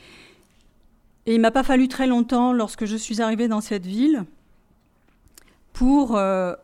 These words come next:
rencontrer, en fait, les multiples lieux, euh, de ce que l'on pourra appeler la colonialité, puisque, euh, dans un programme de musée,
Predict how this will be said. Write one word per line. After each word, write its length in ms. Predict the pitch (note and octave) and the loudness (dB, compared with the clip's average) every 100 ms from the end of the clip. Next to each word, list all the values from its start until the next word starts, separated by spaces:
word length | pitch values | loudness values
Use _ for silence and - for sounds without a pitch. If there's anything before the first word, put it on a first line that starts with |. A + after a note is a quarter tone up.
| - | -8
rencontrer, 600 | A3 C4 B3 A#3 C#4+ C4+ | -2 0 0 0 0 2
en 120 | A#3+ | 0
fait, 240 | B3+ B3 | 0 -2
les 80 | A3 | 0
multiples 460 | G#3 A3 B3 - A3+ | -2 -2 -4 -2 -4
lieux, 440 | G3 A3+ C4 C#4 - | 0 0 -2 -4 -8
euh, 640 | G3 F3+ F3 F3 F#3 - - D4+ - _ _ _ _ _ - | -8 -6 -6 -8 -10 -12 -16 -20 -20 _ _ _ _ _ -14
de 200 | E3+ A3+ | -4 -2
ce 80 | - | 0
que 80 | |
l'on 200 | A3+ G#3 | -2 -2
pourra 220 | G3 G#3 G#3 | -2 0 0
appeler 200 | G#3+ A#3+ | 0 0
la 140 | G#3+ | 0
colonialité, 840 | G3+ G#3 G3+ G3 F#3 F3+ B3+ E4 D#4+ | 0 -2 -2 -2 -4 -4 -2 -2 -6
puisque, 300 | - G3+ - | -12 -14 -6
euh, 760 | A#3+ C4 C4+ A#3+ F#3+ F#3 F#3 F3+ | -2 -2 -4 -6 -8 -6 -8 -4
dans 240 | G#3 A#3+ | 0 2
un 80 | A#3 | 2
programme 460 | A#3+ G#3 G#3 A3+ | 0 0 2 2
de 100 | G3+ | 2
musée, 440 | G3 F#3+ F3+ A3+ | 0 0 2 0